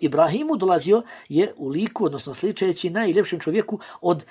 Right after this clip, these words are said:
sljedbenika Ibrahima, alejhi selam i tako dalje. Vratimo se mi na prve dane, odnosno mjesece, ove javne dave, jer smo otišli tamo, jel tako, šta je bilo kasnije sa Utejbom, koga je Lav rastrgao, šta je bilo sa Utbom koji je primio islam pri oslobođenju Mekije ili šta je bilo sa Durom, njihovom djecom,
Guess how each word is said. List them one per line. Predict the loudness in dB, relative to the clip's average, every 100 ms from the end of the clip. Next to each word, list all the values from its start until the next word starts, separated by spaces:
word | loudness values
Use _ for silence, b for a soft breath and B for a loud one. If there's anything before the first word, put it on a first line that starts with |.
| B
sljedbenika | 0 0 0 -2
Ibrahima, | -2 -2 -6 -6 -8
alejhi | -10
selam | -8 -8
i | -8
tako | -10 -14
dalje. | -18 -20 _ _ _ _ b b b b b b _ 2
Vratimo | 2 4 2
se | 0
mi | 0
na | -2
prve | 0 2 4
dane, | 4 2 2 -2
odnosno | -4 -6 -6
mjesece, | -6 0 2 2 2 -2 -4 _ -2
ove | 2 6
javne | 6 4 -4
dave, | -8 -8 -8 -10 _ _ _
jer | -14
smo | -6 -6
otišli | -6 -8
tamo, | -4 -4 -4
jel |
tako, | -8 -8 -6
šta | -6
je |
bilo | -4 -4
kasnije | -4 -6 -8
sa | -8 -10
Utejbom, | -10 0 0 2 -2 -4
koga | -10 -6
je | 0
Lav | 6 4 4 -14
rastrgao, | -8 -6 -2 0 2 2
šta | 0
je | -2
bilo | -2
sa | 0
Utbom | -2 0 -6
koji | -4 -6
je |
primio | -2 -2 0
islam | 0 -4 -4
pri | -4
oslobođenju | -4 -2 0 0
Mekije | -2 -2 -2
ili |
šta | 0 -2
je |
bilo | 0 -2
sa | -2 2
Durom, | 4 2 -2
njihovom | -6 -6 0
djecom, | 0 0